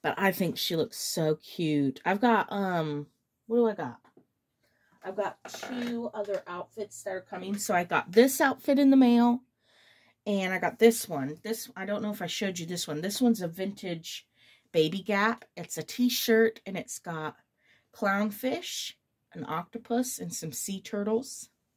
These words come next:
And it's got terry cloth shorts with an octopus on the bottom.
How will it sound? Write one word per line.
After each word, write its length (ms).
And 140
it's 180
got 300
terry 340
cloth 420
shorts 600
with 160
an 120
octopus 580
on 160
the 80
bottom. 760